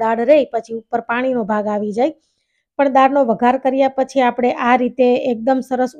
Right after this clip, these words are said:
ઉકળવા દઈએ ને, તો ઉપર ક્યારેય પાણીનો ભાગ નહીં આવે. તો હવે આપણે તેમાં ધાણા ભાજી એડ કરી દેવાના છે. તો હું અહીંયા લગભગ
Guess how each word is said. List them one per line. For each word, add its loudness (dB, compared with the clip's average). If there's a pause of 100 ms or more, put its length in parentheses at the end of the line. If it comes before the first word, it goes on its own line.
ઉકળવા 2
દઈએ 2
ને, 0 (840)
તો 4 (640)
ઉપર 4 (100)
ક્યારેય 6
પાણીનો 0
ભાગ 0
નહીં 0
આવે. 0 (1400)
તો 0
હવે 6
આપણે 2
તેમાં -2 (300)
ધાણા 2
ભાજી 2
એડ -4
કરી -2
દેવાના -2 (120)
છે. -2 (960)
તો 2
હું 2
અહીંયા 4
લગભગ 0